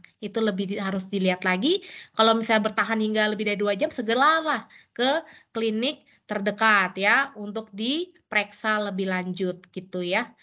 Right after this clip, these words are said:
Jadi jangan sering-sering nih minum pencahar ya, Bu. Kalau iritasi usus sudah jelas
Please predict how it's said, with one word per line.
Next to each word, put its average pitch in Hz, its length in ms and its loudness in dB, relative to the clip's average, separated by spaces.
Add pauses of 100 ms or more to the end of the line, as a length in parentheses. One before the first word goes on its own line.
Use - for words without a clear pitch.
(300)
Jadi 220 320 -2
jangan 208 240 2
sering-sering 277 480 -2
nih 359 160 0
minum 247 240 0
pencahar 262 640 2
ya, 277 160 2
Bu. 269 240 -4 (320)
Kalau 220 320 2
iritasi 220 560 0
usus 254 240 -2
sudah 214 320 2
jelas 226 240 2